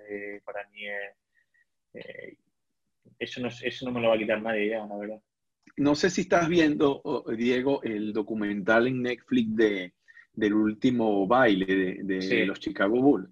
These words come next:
Speaker 1: Lo
Speaker 2: Sí,
Speaker 1: estoy viendo,
Speaker 2: ¿no?
Speaker 1: lo estoy viendo.
Speaker 2: Te, te lo pregunto porque hay una frase que vi en, en el, en los episodios de este lunes donde Phil Jackson dice que tenían una presión muy grande para ganar el segundo y el tercer torneo porque ya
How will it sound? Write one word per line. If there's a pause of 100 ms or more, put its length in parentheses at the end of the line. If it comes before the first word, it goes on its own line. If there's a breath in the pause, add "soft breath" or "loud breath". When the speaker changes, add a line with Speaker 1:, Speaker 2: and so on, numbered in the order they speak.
(100)
Speaker 1:
Lo
Speaker 2:
Sí,
Speaker 1:
estoy
viendo,
Speaker 2:
¿no?
Speaker 1:
lo
estoy
viendo. (880)
Speaker 2:
Te,
te
lo
pregunto
porque (460)
hay
una
frase
que
vi
en,
en
el,
en
los
episodios
de
este
lunes (560)
donde
Phil
Jackson
dice (560)
que (800)
tenían
una
presión
muy
grande
para
ganar
el
segundo
y
el
tercer
torneo
porque
ya